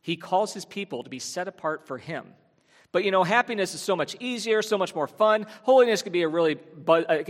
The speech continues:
that could just be such a buzzkill. And here's just one more preacher telling me God doesn't want me to be, want me to enjoy anything in life.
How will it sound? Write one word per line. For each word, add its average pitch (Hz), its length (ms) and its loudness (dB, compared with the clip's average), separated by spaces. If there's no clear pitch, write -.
that 220 160 2
could 185 100 -14
just 156 160 -10
be 160 80 -8
such 175 240 -4
a 156 60 -2
buzzkill. 139 520 0
And 151 100 -4
here's 185 140 0
just 160 160 -4
one 220 160 -2
more 254 140 -2
preacher 220 320 -4
telling 214 240 0
me 190 100 -4
God 190 280 0
doesn't 196 240 -6
want 180 200 -2
me 185 100 -6
to 180 60 -10
be, 190 320 -10
want 180 240 -2
me 185 80 -4
to 175 80 -2
enjoy 175 580 -4
anything 185 380 -6
in 160 100 -6
life. 135 380 -4